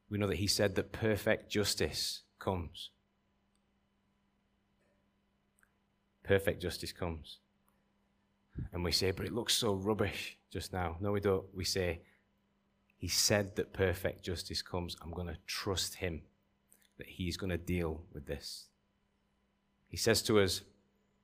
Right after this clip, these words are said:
"You should remember me. I'm gonna give you a way to remember me. I want you to keep remembering me." And we look at the bread and the wine and we think, "That seems like quite an alien concept."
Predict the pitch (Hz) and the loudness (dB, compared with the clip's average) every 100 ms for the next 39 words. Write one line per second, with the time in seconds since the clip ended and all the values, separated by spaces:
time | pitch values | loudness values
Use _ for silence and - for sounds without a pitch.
0 | _ _ _ _ - _ _ 101 92 110 | _ _ _ _ -18 _ _ -8 -4 -2
1 | 95 98 95 98 101 92 85 80 73 _ | 2 2 4 4 4 2 2 -2 -6 _
2 | _ _ _ _ _ - _ _ _ _ | _ _ _ _ _ -20 _ _ _ _
3 | _ _ _ _ _ _ _ _ - 95 | _ _ _ _ _ _ _ _ -8 -2
4 | 98 98 101 98 104 98 95 101 95 98 | 0 0 4 4 6 6 4 2 2 2
5 | 95 95 87 92 98 92 90 - 113 110 | 2 0 0 -2 -4 -4 -6 -4 -2 -2
6 | - - - _ - 95 95 95 92 87 | -4 -16 -20 _ -4 0 2 2 0 0
7 | 85 90 98 110 - - 95 - 110 107 | 0 0 2 2 2 2 0 2 6 6
8 | 104 - 92 92 98 98 95 92 - 101 | 4 -4 -2 2 2 2 2 0 0 -2
9 | 104 - 113 90 - 95 - 87 95 95 | -2 0 2 0 2 0 0 0 2 0
10 | 87 - 92 - 92 - | -2 -4 -4 -4 -6 -8